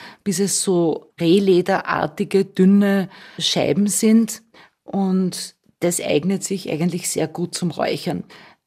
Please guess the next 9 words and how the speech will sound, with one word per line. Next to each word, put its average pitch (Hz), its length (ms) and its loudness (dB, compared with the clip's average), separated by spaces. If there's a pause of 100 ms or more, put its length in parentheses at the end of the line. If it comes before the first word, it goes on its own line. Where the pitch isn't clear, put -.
(160)
Wer 190 400 6
das 185 240 -4
natürlich 165 480 -2
nicht 190 380 0
hat, 233 380 2
kann 175 480 2 (100)
auf 180 160 -8
einem 165 360 -2
Räucherstövchen 180 1700 -2